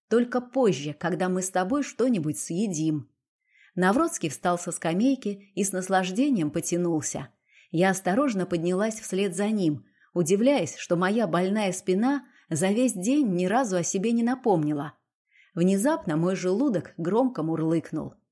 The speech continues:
Володя бросил на меня насмешливый взгляд, взял за руку и повёл в сторону санатория.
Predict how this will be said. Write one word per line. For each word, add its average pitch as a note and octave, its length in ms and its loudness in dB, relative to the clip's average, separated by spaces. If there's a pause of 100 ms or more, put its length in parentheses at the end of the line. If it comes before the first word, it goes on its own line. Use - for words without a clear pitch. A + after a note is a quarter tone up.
(280)
Володя F#3 460 4
бросил G#3+ 380 2
на F3 80 2
меня F3 260 0
насмешливый F3 680 0
взгляд, G3+ 440 0 (220)
взял F3+ 320 0
за A#3+ 240 0
руку D#3+ 380 -6
и F#3 100 -2
повёл F#3 400 0
в - 40 -14
сторону F3+ 420 -2
санатория. D#3 840 -4